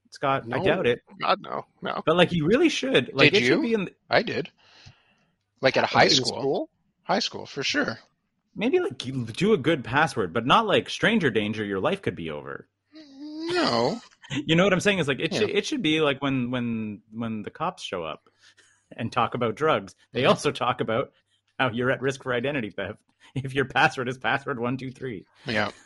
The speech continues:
Speaker 1: <laughs> Like, that's, that, I was like, I don't know if, uh, people have the correct idea of how stupid. Like, I was at the clinic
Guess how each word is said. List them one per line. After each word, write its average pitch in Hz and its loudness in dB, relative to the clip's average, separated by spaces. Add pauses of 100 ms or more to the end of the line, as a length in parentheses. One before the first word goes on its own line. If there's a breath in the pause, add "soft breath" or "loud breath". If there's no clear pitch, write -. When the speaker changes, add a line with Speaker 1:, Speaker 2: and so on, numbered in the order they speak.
(140)
Speaker 1:
<laughs> - -20
Like, 170 -6 (100)
that's, - -6 (1000 soft breath)
that, 113 -2
I 123 2
was 123 0
like, - -2 (160)
I 120 -2 (100)
don't 175 -4
know 143 2
if, 110 2 (380)
uh, 101 -2
people 120 -8
have 107 -6
the 98 -8
correct - -8 (440)
idea 98 -6
of 85 -12
how 95 -6
stupid. - -14
Like, - -12
I 156 -2
was 190 -4
at 135 -4
the - -12
clinic 98 -12